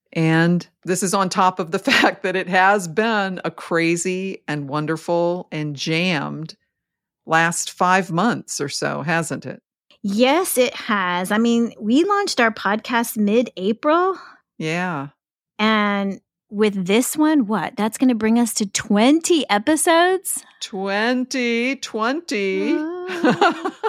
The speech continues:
Speaker 1: Oh, and at the same time, we're juggling pretty busy personal and professional lives. And, uh, you know, I'm, I'm happy with the way we've been approaching the podcast, right?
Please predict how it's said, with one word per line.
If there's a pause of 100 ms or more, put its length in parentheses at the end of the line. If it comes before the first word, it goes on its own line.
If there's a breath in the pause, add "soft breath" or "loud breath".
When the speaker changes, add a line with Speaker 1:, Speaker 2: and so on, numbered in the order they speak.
(360 loud breath)
Speaker 1:
Oh,
and
at
the
same
time, (240 soft breath)
we're
juggling (260)
pretty
busy
personal
and
professional
lives. (480)
And,
uh, (260)
you
know,
I'm, (120)
I'm
happy
with
the
way
we've
been
approaching (200)
the
podcast,
right?